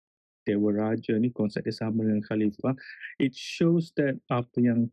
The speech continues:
kita fikir sekarang, uh, sama lah. Eh, kita tak, tak pernah terfikir bahawa itu adalah,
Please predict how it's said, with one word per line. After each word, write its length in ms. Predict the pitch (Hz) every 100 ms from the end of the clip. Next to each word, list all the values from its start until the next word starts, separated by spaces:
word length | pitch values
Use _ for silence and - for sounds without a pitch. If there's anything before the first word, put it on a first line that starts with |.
| _
kita 320 | - 120 120
fikir 300 | - 120 107
sekarang, 580 | - - 127 143 143 143 - _ _ _ 120
uh, 180 | 110 113 - _ -
sama 560 | - 156 156 101 104
lah. 40 | - _ _ _ _ _ _
Eh, 80 | - - - -
kita 240 | - 185 -
tak, 200 | - 160 _ _ _
tak 160 | - 170
pernah 160 | 147 139
terfikir 340 | 143 139 147
bahawa 180 | 139 143 143
itu 340 | 143 - 156
adalah, 260 | 135 135